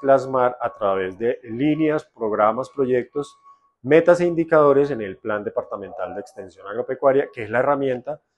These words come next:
que orientará el acompañamiento de los productores en este cuatrienio.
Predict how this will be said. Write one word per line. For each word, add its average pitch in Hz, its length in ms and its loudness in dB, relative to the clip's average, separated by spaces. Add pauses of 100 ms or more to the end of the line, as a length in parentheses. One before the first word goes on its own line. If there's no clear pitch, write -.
(200)
que 147 280 6
orientará 147 840 4
el 127 140 -2
acompañamiento 101 720 -10
de 113 40 -2
los 107 140 -8
productores 95 540 -12
en 98 120 -20
este 80 240 -20
cuatrienio. - 400 -20